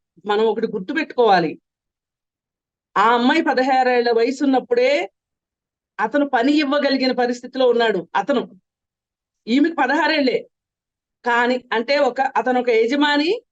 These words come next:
ఆ అమ్మాయి యొక్క పని కోసం వచ్చిన అమ్మాయి. అది డాన్స్ కావచ్చు, ఆ గిన్నెలు కడిగే పని కావచ్చు, ఇంకోటి కావచ్చు, ఇంకోటి కావచ్చు. అలాంటప్పుడు అధికారం ఎవరికి ఉంటుందండి? ఎవరు డిసైడ్ చేస్తారు చెప్పండి? ఈ, ఇవన్నీ ఎవరికి అర్థం కావట్లా. అలాంటప్పుడు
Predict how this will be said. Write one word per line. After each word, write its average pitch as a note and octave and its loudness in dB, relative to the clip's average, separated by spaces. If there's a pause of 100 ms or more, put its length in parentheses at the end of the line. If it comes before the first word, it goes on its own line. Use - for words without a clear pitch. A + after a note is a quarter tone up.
(100)
ఆ A#3+ 2
అమ్మాయి B3+ 0
యొక్క B3 -2
పని B3+ -2
కోసం C#4 0
వచ్చిన G#3+ -2
అమ్మాయి. F#3+ 0 (440)
అది F#3+ 0
డాన్స్ G3+ -2
కావచ్చు, A3 2
ఆ F3 0
గిన్నెలు F#3 0
కడిగే A3+ 2
పని G#3 -2
కావచ్చు, G3 -2
ఇంకోటి A3 0
కావచ్చు, G3 -2
ఇంకోటి G3 0
కావచ్చు. D#3+ -4 (440)
అలాంటప్పుడు A#3+ 2
అధికారం C4 2
ఎవరికి A#3+ 0
ఉంటుందండి? B3 -2 (1300)
ఎవరు B3 0
డిసైడ్ C#4 -2
చేస్తారు D4+ -2
చెప్పండి? C4+ -4 (2500)
ఈ, D#4 2
ఇవన్నీ D4+ 2
ఎవరికి D#4 0
అర్థం D#4 -2
కావట్లా. A3 -2
అలాంటప్పుడు A#3+ 0